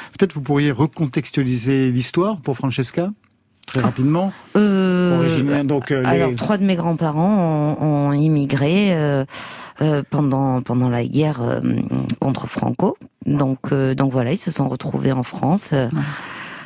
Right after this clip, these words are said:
Speaker 2: euh, réfugiés. Je ne connais quasiment que ça de leur histoire. C'est tout le sujet de La commode au tiroir de couleur.
Speaker 1: Du roman que vous avez écrit, en
Speaker 2: Voilà,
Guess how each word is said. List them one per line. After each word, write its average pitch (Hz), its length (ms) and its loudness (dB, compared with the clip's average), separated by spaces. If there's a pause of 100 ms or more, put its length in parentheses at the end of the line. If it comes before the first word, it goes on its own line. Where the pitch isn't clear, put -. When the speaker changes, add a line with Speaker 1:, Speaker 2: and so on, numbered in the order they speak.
(120)
Speaker 2:
euh, 151 500 2
réfugiés. 143 680 0
Je 160 160 0
ne 139 160 2
connais 135 480 0
quasiment 139 520 0
que 147 180 -2
ça 156 260 -2
de 160 80 0
leur 147 240 -2
histoire. 160 440 -4
C'est 120 160 -6
tout - 180 -8
le 139 80 -2
sujet 147 360 -2
de 143 280 0
La 143 140 -2
commode 135 380 -2
au 135 80 0
tiroir - 380 -2
de - 100 -4
couleur. 175 380 0
Speaker 1:
Du 123 240 0
roman 147 260 2
que 131 60 2
vous 131 120 2
avez 139 220 2
écrit, 123 200 -4
en - 20 4
Speaker 2:
Voilà, 139 260 2